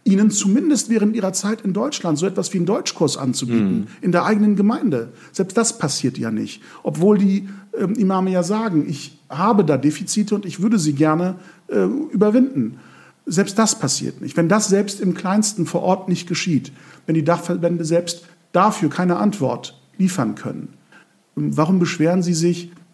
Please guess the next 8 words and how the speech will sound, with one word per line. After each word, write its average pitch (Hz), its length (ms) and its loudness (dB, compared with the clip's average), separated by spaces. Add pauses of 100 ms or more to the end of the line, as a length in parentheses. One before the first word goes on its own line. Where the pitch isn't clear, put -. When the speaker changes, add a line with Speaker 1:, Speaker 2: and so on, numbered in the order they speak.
Speaker 1:
wenn 151 120 4
die 151 80 0
Gesellschaft 151 580 0
hier 196 540 2 (600)
es 170 140 2
als 165 220 -2
Verantwortung 175 720 -2
begreift, 151 640 0